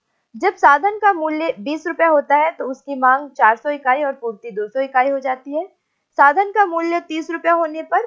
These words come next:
पूर्ति तीन सौ इकाई और साधन की, अ, मांग भी तीन सौ इकाई की होती है।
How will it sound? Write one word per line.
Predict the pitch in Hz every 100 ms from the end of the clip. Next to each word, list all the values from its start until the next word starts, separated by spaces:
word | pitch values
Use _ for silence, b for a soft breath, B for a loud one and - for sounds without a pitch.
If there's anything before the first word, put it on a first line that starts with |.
| -
पूर्ति | 262 262 269 269
तीन | 262 269
सौ | 269 294
इकाई | 285 254 302
और | - 226 226
साधन | 226 202 240 247
की, | 262 254 247 _ _ _ -
अ, | 220 214
मांग | 214 233 262 269
भी | 294
तीन | 269 262
सौ | 285
इकाई | 277 262 233 254
की | 277
होती | 269 262 277
है। | 359 494